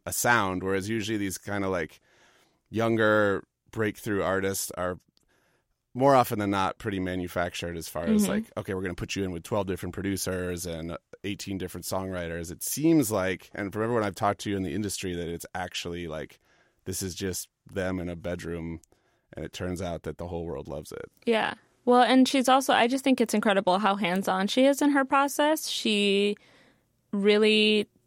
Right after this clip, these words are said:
Speaker 2: takes part in the visuals, and for the release of the album, she had this, like, gallery exhibit thing, and each room was based off a song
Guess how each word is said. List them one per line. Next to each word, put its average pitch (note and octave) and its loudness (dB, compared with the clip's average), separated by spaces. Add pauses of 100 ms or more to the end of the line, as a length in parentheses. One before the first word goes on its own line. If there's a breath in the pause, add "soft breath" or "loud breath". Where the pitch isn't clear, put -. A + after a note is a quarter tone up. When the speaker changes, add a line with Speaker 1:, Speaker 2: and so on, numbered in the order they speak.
(100)
Speaker 2:
takes G3+ -2
part - 2
in G3 2
the F3+ 2 (100)
visuals, G#3+ 4
and F#3+ 0 (120)
for G#3 2
the G#3 4
release G3+ 2
of A3+ 2
the G#3 0
album, F#3+ 2
she F#3+ -2
had G3 -2
this, F#3+ -2
like, - -2 (1800 soft breath)
gallery F3+ 4
exhibit G3 2
thing, D#3+ 2
and F3+ 0
each G3+ 0
room G3+ 4
was G3 2
based F3+ 2
off - 0
a G#3 -6
song G3 -2